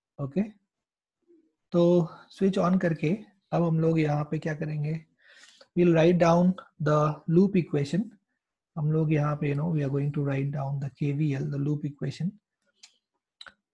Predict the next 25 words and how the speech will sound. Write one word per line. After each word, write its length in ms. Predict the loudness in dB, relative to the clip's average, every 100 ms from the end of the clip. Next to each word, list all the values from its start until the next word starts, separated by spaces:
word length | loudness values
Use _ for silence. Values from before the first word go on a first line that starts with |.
| 4
तो 60 |
आप 220 | 6 6 6
यहाँ 300 | 4 4 4
पे 100 | 6
मान 280 | 6 6 4
लोगे 220 | 4 4
करंट 380 | 2 2 2 2
I 260 | 2 2 2
है, 160 | 0 -2
there 160 | -4 -4
is 40 |
a 60 | -4
current 340 | -4 -4 -4 -6
I, 220 | -2 0 -2 -6 _ -10
ठीक 180 | -6 -4
है, 120 | -4
in 100 | -4
the 60 | -6
circuit, 340 | -8 -6 -8 -6
the 80 | -8
current 360 | -6 -4 -4
is, 360 | -2 -4 -6 -14 _ _ _ _ _ _ -6
you 60 |
know, 140 | -2 0
growing, 440 | 2 4 2 -4